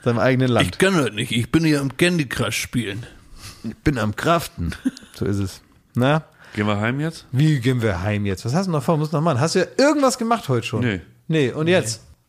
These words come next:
Speaker 3: Ich fahr jetzt heim.
Speaker 1: Du fährst nicht heim. Was, was du jetzt machst, mein Freund?
Speaker 3: Hm.
Speaker 1: Du fährst jetzt zu Luis Klamroth und überwachst die Lage.
Speaker 3: Nee,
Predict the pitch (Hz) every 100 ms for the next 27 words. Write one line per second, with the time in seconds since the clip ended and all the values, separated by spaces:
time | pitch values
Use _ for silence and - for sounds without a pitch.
0 | _ 101 95 107 92 - 147 92 82 120
1 | - 107 165 180 123 107 123 143 - 202
2 | 180 190 202 123 110 110 120 170 104 -
3 | - 120 185 165 - 135 139 123 - 175
4 | 147 123 123 123 143 131 - 131 135 185
5 | 175 120 117 95 120 104